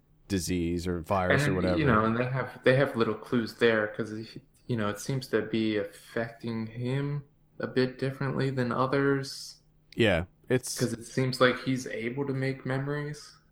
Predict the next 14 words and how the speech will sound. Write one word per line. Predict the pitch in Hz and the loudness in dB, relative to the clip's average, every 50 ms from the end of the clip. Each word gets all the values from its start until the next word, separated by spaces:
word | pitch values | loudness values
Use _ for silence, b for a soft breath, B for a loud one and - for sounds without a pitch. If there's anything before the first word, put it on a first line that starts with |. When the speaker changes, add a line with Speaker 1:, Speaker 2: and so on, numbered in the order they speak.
| _ _ - | _ _ -6
Speaker 1:
It | - 127 - | -6 -6 -4
seems | - - - - 247 269 269 180 113 92 | -2 -2 2 4 6 8 10 8 8 6
like | 82 76 71 - - - | 4 0 0 -2 -4 -4
it. | 62 50 50 - _ _ _ _ _ _ - | -6 -6 -6 -8 _ _ _ _ _ _ 0
Speaker 2:
Yeah. | 127 120 - - - - - _ _ _ - | 0 0 0 0 -6 -14 -18 _ _ _ 4
Speaker 1:
But | 127 120 110 104 - - _ _ _ _ _ _ - | 6 6 8 6 4 2 _ _ _ _ _ _ 0
I | 120 | 4
don't | 135 135 127 | 4 6 6
know. | 120 110 90 78 | 6 4 2 2
Speaker 2:
But, | 80 - - - _ _ _ _ - | 0 -4 -6 -8 _ _ _ _ 0
but | - 113 | 0 0
at | 113 - | 0 0
the | 123 120 | -2 -4
<laughs> | - - | -4 -4